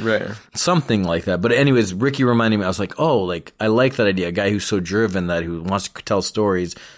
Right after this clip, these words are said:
Speaker 2: He's like, "I can't draw, so I'll figure out a way to make this book." So then I started talking to Ricky, and we started bouncing ideas off each other. And then, so then there was the next comic book challenge. It was
Speaker 1: Did
Speaker 2: like
Speaker 1: you work with him on the twenty-four hour comic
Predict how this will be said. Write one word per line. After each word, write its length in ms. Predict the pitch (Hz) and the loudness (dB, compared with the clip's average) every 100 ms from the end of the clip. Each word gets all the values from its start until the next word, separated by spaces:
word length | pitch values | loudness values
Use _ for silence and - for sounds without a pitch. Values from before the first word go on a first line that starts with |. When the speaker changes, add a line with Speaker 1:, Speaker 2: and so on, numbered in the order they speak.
| - _ | -20 _
Speaker 2:
He's 140 | 95 | -4
like, 100 | 92 | -2
"I 60 | 90 | -2
can't 280 | - 117 92 | -2 -2 0
draw, 300 | 101 92 90 | 0 0 0
so 160 | - | -2
I'll 80 | 82 | -4
figure 320 | - 104 95 | -4 -2 0
out 80 | 90 | -2
a 60 | 82 | -4
way 360 | 82 95 92 85 | -2 0 0 -2
to 120 | 92 | -4
make 280 | 85 82 - | -4 -6 -6
this 200 | 80 - | -8 -2
book." 400 | 120 107 80 - | 0 0 0 -4
So 80 | 113 | -2
then 80 | 127 | 0
I 40 | |
started 240 | 123 135 113 | 2 0 0
talking 220 | 117 107 | 0 0
to 60 | 98 | 0
Ricky, 320 | 98 95 101 | 0 -2 -4
and 80 | 95 | -2
we 60 | |
started 240 | 110 131 101 | 0 0 0
bouncing 280 | 95 98 95 | -2 -2 -4
ideas 360 | 85 90 90 | -4 -4 -4
off 200 | 90 85 | -4 -4
each 180 | 87 - | -8 -6
other. 360 | 85 85 82 - - | -4 -4 -6 -8 -6
And 100 | 101 | -4
then, 240 | 98 82 - | -4 -6 -4
so 180 | 113 | -2
then 160 | 107 107 | 0 0
there 100 | 104 | 0
was 80 | 95 | -2
the 100 | 98 | -2
next 340 | 104 117 - | 0 -2 -4
comic 260 | 101 92 80 | -4 -4 -4
book 160 | 85 | -8
challenge. 500 | - 90 82 82 82 - | -6 -4 -4 -6 -8 -4
It 20 | |
was 40 | |
Speaker 1:
Did 60 | 139 | 0
Speaker 2:
like 80 | 170 | 2
Speaker 1:
you 80 | |
work 200 | 156 143 | 4 2
with 140 | 156 151 | 2 2
him 160 | 151 | 2
on 160 | 143 139 | 0 2
the 320 | 131 131 123 | 2 4 4
twenty-four 300 | 117 131 120 | 2 -2 0
hour 80 | 110 | -2
comic 460 | - 120 160 - | 0 -2 -2 -4